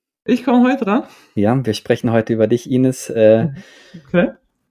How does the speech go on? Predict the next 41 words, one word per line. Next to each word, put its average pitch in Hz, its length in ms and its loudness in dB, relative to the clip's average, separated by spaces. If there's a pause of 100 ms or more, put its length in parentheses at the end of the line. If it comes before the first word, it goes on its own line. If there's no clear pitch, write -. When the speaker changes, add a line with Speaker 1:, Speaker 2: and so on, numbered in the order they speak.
(360)
Speaker 2:
sportlich 160 520 -2
erfolgreicher, 139 1400 0
als 117 200 -4
ich 123 140 -6
es - 140 -8
jemals 120 480 0
hätte 113 180 0
sein 117 320 -2
können, 139 360 0 (120)
Speaker 1:
<laughs> 466 460 -2
Speaker 2:
denke 127 220 0
ich, 139 60 -10
dass - 220 -4
deine, 117 460 2
dass - 180 -6
deine 117 280 0
Vita 120 240 -2
vielleicht, 107 560 -4
äh, 107 320 0 (100)
interessanter 135 560 0
sein 123 200 0
wird 120 140 0
für - 120 -4
die 117 80 0
Leute 110 280 2
da 104 80 0
draußen. 110 500 -2
Äh, 110 40 -20
ich - 420 -18
Speaker 1:
Dankeschön. 110 260 2
Speaker 2:
mache 123 180 -2
hier 117 40 2
gerne, 117 420 2
gerne 127 320 0
einen 135 60 0
Schritt - 220 -6
zurück 120 340 -2
und, 110 340 -4
äh, 110 180 2
ich 104 100 -6
find 117 340 -4